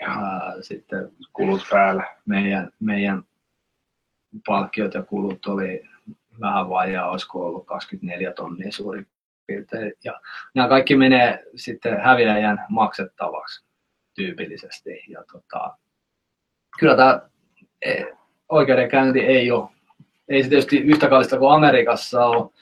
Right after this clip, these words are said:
Speaker 1: Mutta ei se kyllä
Speaker 2: mutta,
Speaker 1: ilmastakaan ole.
Speaker 2: mutta kun puhutaan kuitenkin yhdestä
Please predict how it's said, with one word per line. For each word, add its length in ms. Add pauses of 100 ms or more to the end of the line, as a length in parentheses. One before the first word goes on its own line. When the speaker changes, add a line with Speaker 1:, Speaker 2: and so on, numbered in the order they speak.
(280)
Speaker 1:
Mutta 140
ei 60
se 120
kyllä 160
Speaker 2:
mutta, 140
Speaker 1:
ilmastakaan 560
ole. 140
Speaker 2:
mutta 180
kun 120
puhutaan 500
kuitenkin 540
yhdestä 680